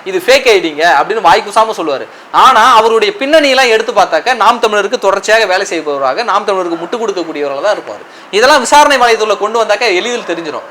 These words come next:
அப்போ நாம் தமிழர் கட்சியில இவங்க என்ன, என்ன தெரியுமா சொல்றாங்க? "எல்லாரும் சேர்ந்து நாம் தமிழர் அழிக்க பாக்குறாங்க." எவனும் அழிக்க பார்க்கல. உன் தலையில நீயே மண்ணை வாரி போட்டுக்கிற,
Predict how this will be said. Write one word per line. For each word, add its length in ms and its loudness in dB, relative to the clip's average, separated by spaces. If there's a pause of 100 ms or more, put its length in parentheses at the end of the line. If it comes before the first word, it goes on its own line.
(280)
அப்போ 240 2
நாம் 320 2
தமிழர் 300 2
கட்சியில 520 0 (440)
இவங்க 220 0
என்ன, 180 0
என்ன 200 -2
தெரியுமா 260 -2
சொல்றாங்க? 440 -2 (220)
"எல்லாரும் 540 4
சேர்ந்து 260 0
நாம் 220 0
தமிழர் 260 0
அழிக்க 300 0
பாக்குறாங்க." 560 -2 (380)
எவனும் 440 4
அழிக்க 200 2
பார்க்கல. 300 -2 (140)
உன் 340 4
தலையில 260 4
நீயே 200 2
மண்ணை 220 2
வாரி 160 2
போட்டுக்கிற, 380 -2